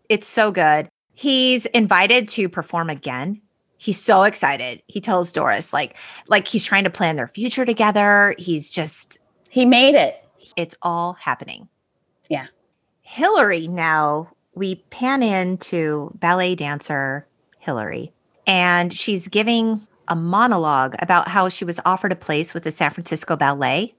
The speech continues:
Speaker 1: and that she's the best dancer at the school. And she talks all about her dreams. And then we pan out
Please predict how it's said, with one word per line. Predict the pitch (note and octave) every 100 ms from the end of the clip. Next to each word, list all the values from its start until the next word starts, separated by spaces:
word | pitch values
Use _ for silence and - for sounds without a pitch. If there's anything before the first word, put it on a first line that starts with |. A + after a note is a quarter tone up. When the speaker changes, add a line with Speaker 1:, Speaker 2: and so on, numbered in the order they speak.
| _ _ - - G3
Speaker 1:
and | F3+
that | -
she's | - E3+
the | F3+
best | A3 B3
dancer | F#3+ D#3 D#3
at | B2+ -
the |
school. | - - A2 G#3 _ _ _ _ _ - - - - _
And | F3+ E3+
she | E3+
talks | G#3+ A3 G#3+
all | F#3
about | F#3+ F#3+ G3
her |
dreams. | F#3 D#3+ D3+ D3 D3+ -
And | F#3+
then | G3
we | A3+
pan | A3+ G3+ F#3 E3+
out | E3+ G#3 C3 G#2+ - -